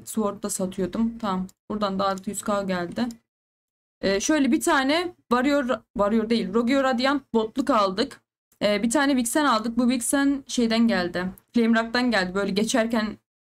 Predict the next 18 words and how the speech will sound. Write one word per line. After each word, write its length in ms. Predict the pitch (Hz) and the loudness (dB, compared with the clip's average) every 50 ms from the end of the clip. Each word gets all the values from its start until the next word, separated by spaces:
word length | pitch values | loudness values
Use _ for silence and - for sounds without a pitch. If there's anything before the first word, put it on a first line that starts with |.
| _ _ _ _ _ _ _ _ | _ _ _ _ _ _ _ _
kestik 400 | - 226 226 226 - - 233 - 214 | 0 0 0 0 -2 -6 -6 -6 -6
bir 100 | 226 220 | -4 -2
tane, 300 | 226 202 196 196 196 196 | 0 0 0 0 -2 -4
iki 140 | 190 - | -8 -6
tane. 360 | - 214 196 202 226 311 349 349 - _ _ _ _ _ | -4 -2 -2 0 -2 -2 -4 -6 -10 _ _ _ _ _
Ondan 460 | - 226 240 247 247 269 262 254 240 226 | -2 0 2 2 4 2 2 2 2 2
düştü. 480 | 220 226 - - - 269 311 349 349 - _ _ _ _ _ - | 0 -2 -6 -2 -2 0 0 -2 -4 -8 _ _ _ _ _ -2
Earthshaker 540 | - 254 262 240 - - 269 254 247 269 247 | 0 0 0 0 -2 -2 -2 0 0 0 0
var. 460 | 220 202 214 247 302 - - - - _ _ _ _ _ _ _ _ _ _ _ - | 2 2 0 0 0 -2 -6 -12 -16 _ _ _ _ _ _ _ _ _ _ _ -6
Şimdi 420 | - 277 269 254 269 262 254 - - - | -2 0 2 2 2 2 0 0 0 0
ben 160 | 240 240 240 | 0 0 0
şu 140 | 254 - 277 | 0 0 0
itemleri 440 | 269 233 302 269 262 262 269 269 269 | 0 2 2 0 2 2 2 2 2
eşime 360 | 269 262 - - 277 269 269 | 0 0 0 0 2 2 2
vereceğim. 560 | 262 262 262 254 233 240 302 269 262 277 294 - _ _ _ _ _ _ _ _ _ _ - | 2 2 0 0 0 0 0 0 0 -2 -4 -6 _ _ _ _ _ _ _ _ _ _ -4
Eşim 320 | - 226 226 - 233 226 | -2 -2 2 2 2 2
basacak 400 | 220 220 226 - - 240 233 233 | 2 2 0 0 -2 -4 -4 -4
bunları. 440 | - 202 202 196 185 185 202 240 254 | -6 -4 -2 -2 0 0 0 -2 -4